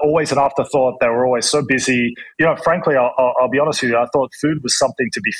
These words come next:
feared until I, um, started trying to figure it out myself. And I'll, I'll tell you, you know, uh, Greg, obviously, as you're a, you're an Aussie as well, it's something shameful was, <laughs> uh, I was watching T V one day and I saw these, uh, these people eating steak on the T V.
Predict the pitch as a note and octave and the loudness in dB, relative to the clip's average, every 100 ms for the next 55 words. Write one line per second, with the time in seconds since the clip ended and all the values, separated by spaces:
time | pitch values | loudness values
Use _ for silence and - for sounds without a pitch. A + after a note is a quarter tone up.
0 | - B2+ C#3+ D3 B2 A2+ B2 A#2+ A2+ A2+ | -2 0 2 0 0 0 2 2 2 2
1 | A2+ - - - B2 A2+ G#2 - B2+ A#2+ | -2 -6 -20 -4 0 0 0 0 0 2
2 | C3+ A#2 - B2 A2 A2 A#2+ G#2 - C3+ | 0 0 -2 -2 2 2 0 -2 0 0
3 | D#3 C#3 B2 B2 - A#2+ G#2 C#3 A#2 A2 | 2 0 2 2 2 0 0 0 0 0
4 | A2+ A2 G#2+ G#2+ - A#2+ G#2+ A#2 A#2+ A2+ | 2 2 0 -2 0 0 0 0 0 0
5 | B2 A2 A2+ A#2+ A2 A#2 C3 A#2+ A#2+ A#2 | -2 0 2 2 2 2 0 2 0 0
6 | A2 G#2 B2+ D3+ - - - - D#3+ E3 | -2 0 2 2 -2 -12 -16 -4 -2 0
7 | - F3+ C#3+ - - C#3+ D#3+ D3 C#3 A2+ | 0 0 -2 0 0 0 0 -2 -2 0
8 | B2 C3+ B2 - - - - - A#2 - | 0 0 -2 -6 -10 -20 -10 -2 -2 0
9 | F3 - - - - C#3+ D#3+ F3+ G#3+ - | -2 -4 -12 -6 -2 0 0 0 0 0
10 | D#3+ F3 D3 D#3+ D#3 C3 C3 B2 A2 - | -2 -2 -2 0 0 2 0 0 -2 -10
11 | _ _ - C3+ C3+ - F#3 F3 C3 - | _ _ -2 0 0 0 0 0 -2 0
12 | B2 A2 G2+ A2+ E3 E3+ - - C#3 C3 | 2 2 0 -2 -4 -6 -10 -6 -4 -2
13 | F3+ F3 D3 B2+ A2+ - - C3+ A#2+ B2 | -2 0 0 0 0 -2 0 -2 0 -2
14 | A#2 A2+ B2+ A2+ G#2+ G#2 | -2 0 -2 0 -2 -2